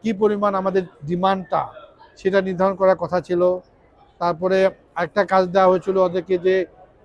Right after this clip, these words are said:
আমাদের যেটা গত ইয়ার সময় আমাদের গ্লাসগো কপের সিদ্ধান্ত যে ডাবলিং অ্যাডাপ্টেশন ফাইন্যান্স, দু হাজার উনিশ সালে যে আমাদের অ্যাডাপ্টেশন ফাইন্যান্স ছিল globally, সেটা থেকে ডাবল করা হবে by twenty twenty-four।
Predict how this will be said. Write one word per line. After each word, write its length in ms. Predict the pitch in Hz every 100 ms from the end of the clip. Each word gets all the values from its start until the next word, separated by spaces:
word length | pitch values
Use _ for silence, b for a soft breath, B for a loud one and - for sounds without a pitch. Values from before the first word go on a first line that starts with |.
| -
আমাদের 420 | - 151 170 180 175
যেটা 220 | 180 185
গত 500 | 175 175 202 196 156 139
ইয়ার 240 | 165 175 185
সময় 480 | - 180 165 165 170 _ - _ _ -
আমাদের 500 | 165 175 180 180 170
গ্লাসগো 600 | 135 131 175 196 196 226
কপের 280 | 214 202 208
সিদ্ধান্ত 640 | 196 160 175 170 165 185 - - - - _ -
যে 220 | 160 185
ডাবলিং 440 | 147 180 190 214
অ্যাডাপ্টেশন 500 | 196 190 180 185 185
ফাইন্যান্স, 580 | 160 180 175 147 123 - _ _ _ _ 147
দু 100 | 175
হাজার 240 | 190 202
উনিশ 360 | 185 208 233 -
সালে 220 | 220 214
যে 140 | 202
আমাদের 380 | 208 196 202 208
অ্যাডাপ্টেশন 420 | 196 190 190 208
ফাইন্যান্স 400 | 202 185 196 196
ছিল 120 | 208 202
globally, 580 | 185 175 185 190 233 311 - - - - - -
সেটা 220 | 185 208
থেকে 240 | 214 208
ডাবল 340 | 190 185 190 208
করা 240 | 208 208
হবে 240 | 190 196 214
by 220 | 185 190
twenty 340 | 185 196 190 185
twenty-four। 500 | 185 165 151 185 151